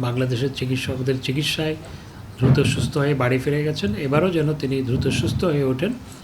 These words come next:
সেটি মহান আল্লাহর কাছে প্রার্থনা করি। তার, তিনি যাতে সর্বোচ্চ স্বাস্থ্যসেবা পায়, সেজন্য সরকার আন্তরিক এবং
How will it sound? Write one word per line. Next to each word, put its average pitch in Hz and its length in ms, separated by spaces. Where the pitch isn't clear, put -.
সেটি 190 420
মহান 135 180
আল্লাহর 123 280
কাছে 120 220
প্রার্থনা 104 420
করি। 95 180
তার, 156 420
তিনি 190 140
যাতে 185 480
সর্বোচ্চ 156 640
স্বাস্থ্যসেবা 147 720
পায়, 120 360
সেজন্য 170 640
সরকার 160 600
আন্তরিক 131 640
এবং 165 360